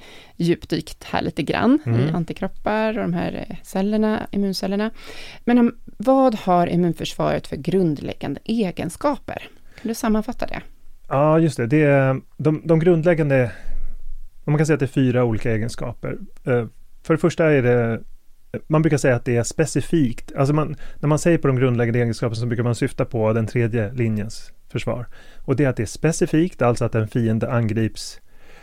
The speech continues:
Speaker 2: som individ, alltså att den specifikt utifrån sina egenskaper angrips. Och sen att det är selektivt också, att det kan välja ut de här individerna då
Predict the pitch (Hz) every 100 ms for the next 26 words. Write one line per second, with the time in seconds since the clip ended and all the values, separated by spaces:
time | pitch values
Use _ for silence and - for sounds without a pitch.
0 | - - 139 139 135 135 151 143 98 98
1 | 117 110 113 - 110 - - - - 147
2 | 139 127 117 - 127 117 117 120 - 117
3 | 113 139 113 117 - 131 120 113 107 104
4 | 117 127 - - - - - - - -
5 | - - 131 143 165 151 - 180 190 156
6 | - 107 104 104 110 - 127 117 123 113
7 | 170 202 131 - - - - - 120 107
8 | 95 123 113 107 110 113 113 110 -